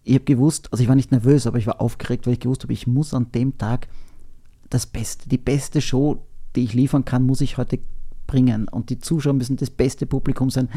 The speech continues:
weil wir, wir haben da sechzehn Kameras und das kostet alles so viel Geld und das, das muss heute super sein. Und das setzt dich wahnsinnig unter Druck und dieser Druck ist nicht gut, weil du bist automatisch verkrampft, du kannst gar nicht anders.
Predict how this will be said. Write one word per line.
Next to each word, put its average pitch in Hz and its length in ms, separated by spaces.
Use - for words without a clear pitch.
weil 123 140
wir, 131 160
wir 131 80
haben 131 80
da 135 100
sechzehn 135 560
Kameras 123 540
und 131 120
das - 220
kostet - 320
alles 127 220
so - 100
viel - 160
Geld - 320
und 120 140
das, 127 140
das 143 160
muss 165 220
heute 139 220
super 117 380
sein. 92 240
Und - 180
das - 400
setzt - 380
dich 113 260
wahnsinnig 120 440
unter 113 180
Druck - 400
und 113 220
dieser 123 180
Druck 135 240
ist 120 100
nicht 123 160
gut, 147 160
weil 127 120
du - 140
bist - 180
automatisch 113 520
verkrampft, - 460
du - 40
kannst - 340
gar - 100
nicht - 180
anders. 87 300